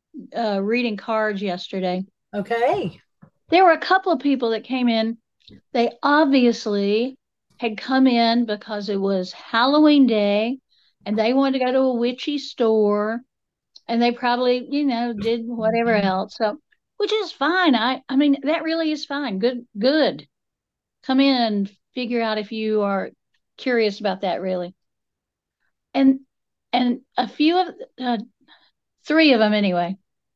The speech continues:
Speaker 1: I think it's just three of them, were like, "Oh, it's Halloween. I should get a tarot reading today," which it makes sense because it is a, it's traditionally been a time for divination. And I don't know what, they weren't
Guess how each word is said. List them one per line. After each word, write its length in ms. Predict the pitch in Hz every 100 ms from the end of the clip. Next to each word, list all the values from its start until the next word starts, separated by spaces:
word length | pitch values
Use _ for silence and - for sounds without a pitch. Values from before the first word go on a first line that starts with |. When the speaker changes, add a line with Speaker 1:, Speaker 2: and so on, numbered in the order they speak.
| _ -
Speaker 1:
I 80 |
think 180 | 254 247
it's 100 | 220
just 200 | 208 202
three 140 | 208 202
of 80 |
them, 140 | 190 196 _ _
were 140 | 226 233
like, 280 | 220 208 _ _ _ _ _ _ _ 349
"Oh, 220 | 466 240
it's 100 | -
Halloween. 460 | 285 320 330 294 254
I 80 |
should 200 | 262 294
get 140 | 262 240
a 160 | 190 185
tarot 380 | - 311 294 214
reading 400 | 202 190 180 185
today," 440 | 190 180 165 185 - _ _ _ _ _
which 200 | 330 277
it 180 | 349 -
makes 280 | 277 269 -
sense 340 | 381 359 277
because 400 | 262 254 254 233
it 180 | 240 233
is 160 | 226
a, 240 | 220 208 - -
it's 280 | 214 - - _
traditionally 540 | - 254 262 254 226
been 240 | 208 208 202
a 80 | 190
time 320 | - 208 202
for 120 | 208
divination. 840 | 196 196 196 190 185 - 165 - _ _ _ _ _ _ _ _ _ _ _ _ _ _ _ _ _ _ _ _ _ _
And 180 | - 277 277
I 180 | 370
don't 180 | 415 381
know 360 | 285 254 240 233 - _ _ _ _
what, 360 | 277 285 -
they 160 | 247 262
weren't 380 | 277 302 302